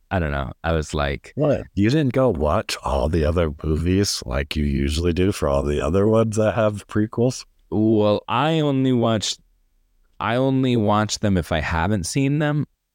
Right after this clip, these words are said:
Speaker 1: I've seen the other three, and they're forgettable 'cause I
Speaker 2: Oh, you've seen all three of them?
Speaker 1: Yeah, I saw all three of 'em. I wa-,
Speaker 2: I can't
Speaker 1: I remember
Speaker 2: remember if I have or not.
Speaker 1: we
Speaker 2: They all kinda blend
Speaker 1: watched,
Speaker 2: together.
Speaker 1: we watched one of 'em in theaters.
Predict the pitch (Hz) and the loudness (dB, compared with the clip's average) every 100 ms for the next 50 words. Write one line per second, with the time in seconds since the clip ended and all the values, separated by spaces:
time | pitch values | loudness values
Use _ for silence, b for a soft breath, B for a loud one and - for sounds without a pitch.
0 | _ 98 98 - - 131 160 110 78 - | _ -2 -2 -2 -2 0 2 0 -2 -2
1 | 82 71 69 - 78 67 57 - _ 87 | -2 0 -2 -4 -4 -4 -6 -12 _ -2
2 | 98 98 90 - - 104 95 123 95 73 | 0 2 0 -2 -4 -4 0 0 0 -2
3 | 69 52 - _ _ _ - 92 87 76 | -4 -6 -14 _ _ _ -4 0 -2 0
4 | 85 80 80 98 90 82 78 - 69 85 | 0 2 2 2 0 2 0 0 0 2
5 | 95 87 87 139 92 82 123 113 85 104 | 2 0 0 0 0 -2 0 0 0 0
6 | 110 90 78 B B B - 104 131 147 | 2 2 0 B B B -4 0 2 2
7 | 135 127 139 - 95 80 69 71 73 58 | 2 4 2 2 2 0 -2 0 0 -2
8 | 69 67 62 - _ _ _ _ _ _ | -2 -2 -4 -8 _ _ _ _ _ _
9 | _ 123 208 170 143 123 - 123 123 71 | _ 0 2 2 2 2 2 2 2 0
10 | 65 60 67 64 62 - - 117 143 175 | -2 -2 0 0 -2 -4 -6 -2 -2 0
11 | 202 190 - 92 90 104 110 95 80 67 | 0 0 0 2 2 2 2 2 0 0
12 | 65 - 76 90 101 104 - - | -2 -2 0 2 2 0 -2 -8